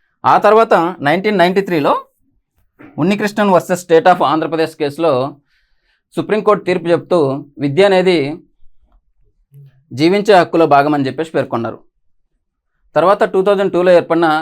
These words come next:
రాజ్యాంగ పునఃసమీక్ష కమిషన్ వెంకటాచలయ్య గారు విద్యని హక్కుగా మార్చని పేర్కొనడంతో రెండు వేల రెండులో ఎనభై ఆరో రాజ్యాంగ సవరణ ద్వారా ప్రాథమిక హక్కుల జాబితాలో ఇరవై ఒకటి ఏ అనే భాగంలో విద్యను చేర్చడం జరిగింది. ఇది భారత రాజ్యాంగంలో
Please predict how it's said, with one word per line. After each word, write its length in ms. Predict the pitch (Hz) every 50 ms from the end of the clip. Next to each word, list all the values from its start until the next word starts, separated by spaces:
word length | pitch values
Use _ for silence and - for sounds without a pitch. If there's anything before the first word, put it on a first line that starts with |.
| - 120
రాజ్యాంగ 360 | 135 147 151 139 170 180 185 175 180
పునఃసమీక్ష 460 | 151 160 160 - 165 156 156 156 - 151 139 147
కమిషన్ 300 | 143 143 139 - 139 131
వెంకటాచలయ్య 540 | 131 131 139 143 160 156 156 143 143 135 123 131
గారు 180 | 131 143 139 123 127 131 - - 135
విద్యని 280 | 139 131 143 185 185 165 151
హక్కుగా 280 | 143 - 165 160 170 156
మార్చని 340 | 147 139 135 - 143 139 135 123
పేర్కొనడంతో 520 | 131 127 127 - 131 123 123 120 117 190 - - _ _ _ _ _ _ -
రెండు 140 | 143 147 175 190
వేల 100 | 196 180 165
రెండులో 200 | 160 165 170 175 160 147
ఎనభై 180 | 143 143 156 151
ఆరో 120 | 156 156 147 139
రాజ్యాంగ 320 | 131 123 113 143 143 139 139
సవరణ 200 | 147 127 131 131 123 123
ద్వారా 180 | 123 135 139 123 131 135 - -
ప్రాథమిక 320 | 131 131 143 147 160 165 156 139
హక్కుల 180 | 135 - 143 131 120
జాబితాలో 360 | 127 120 117 120 127 139 165 151 131 135 135 - 131
ఇరవై 180 | 139 151 156 160 147
ఒకటి 200 | 147 139 156 160 151 _ _ - 123 135 147
ఏ 20 | - - _ _ _ _ _ _ 123
అనే 120 | 127 131 120 123
భాగంలో 320 | 123 123 - - 147 143 123 123 127 - -
విద్యను 240 | 123 117 131 135 135 123
చేర్చడం 280 | 117 - - - 165 165 117
జరిగింది. 260 | 104 104 104 101 104 - _ _ _ _ _ _ _ - 127
ఇది 180 | 131 190 214 180 147 147 151 147 - _ _ _ _ _ _ _ _ _ _ _ _ _ _ _ _ _ - 127
భారత 240 | 127 131 135 - - 156 143
రాజ్యాంగంలో 540 | 135 127 110 135 131 131 127 123 127 170